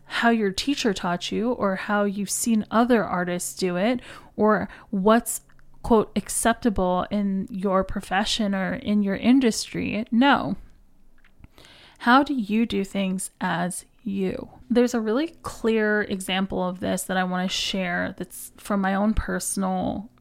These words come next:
journey. And I think it can help kind of highlight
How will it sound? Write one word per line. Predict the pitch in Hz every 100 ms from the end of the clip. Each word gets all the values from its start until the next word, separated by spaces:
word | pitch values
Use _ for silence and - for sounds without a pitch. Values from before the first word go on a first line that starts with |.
| -
journey. | 180 175 - 254 - - _ _ _ - - - _
And | 208 196 196 196 -
I |
think | 196 - 240 233 -
it | -
can | 208
help | 196 196 -
kind | - 196
of | 185
highlight | - 202 - - -